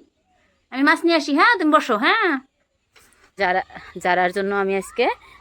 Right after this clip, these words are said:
আমাদের ছাদ বাগান থেকে ফুল তুলে দেবো, এগুলোই ভাজি বানাবে আর কি, মাছ বিলে এখান থেকে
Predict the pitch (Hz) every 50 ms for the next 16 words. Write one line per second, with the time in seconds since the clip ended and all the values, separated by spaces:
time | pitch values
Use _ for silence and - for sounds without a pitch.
0 | - 190 180 175 180 175 - - 190 185 180 185 185 190 190 - 196 196 196 -
1 | - 262 254 233 247 220 214 196 220 226 339 480 359 - 190 190 196 202 185 175
2 | 170 160 185 202 208 202 202 196 190 196 196 190 - - 269 285 226 196 185 175
3 | - 190 185 226 262 440 - _ _ _ _ _ _ _ _ _ _ _ _ _
4 | _ _ _ _ _ _ _ _ _ _ _ _ _ _ _ _ _ _ _ _
5 | 226 180 170 170 - 185 185 180 180